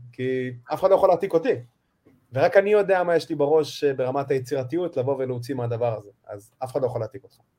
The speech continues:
אז אין לכם מה לדאוג, כאילו, זרקו את עצמכם למים,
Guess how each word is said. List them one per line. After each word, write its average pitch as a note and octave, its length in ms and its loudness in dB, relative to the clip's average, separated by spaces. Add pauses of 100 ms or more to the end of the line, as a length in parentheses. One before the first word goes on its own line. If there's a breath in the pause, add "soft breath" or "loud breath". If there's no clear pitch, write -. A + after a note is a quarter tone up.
(440)
אז A2+ 300 -10
אין B2+ 80 -6
לכם E3+ 140 -6
מה D#3+ 60 0
לדאוג, C#3 380 2
כאילו, A2+ 500 -8
זרקו A2+ 260 -6
את F3+ 60 -4
עצמכם E3 360 -2
למים, B2 480 -2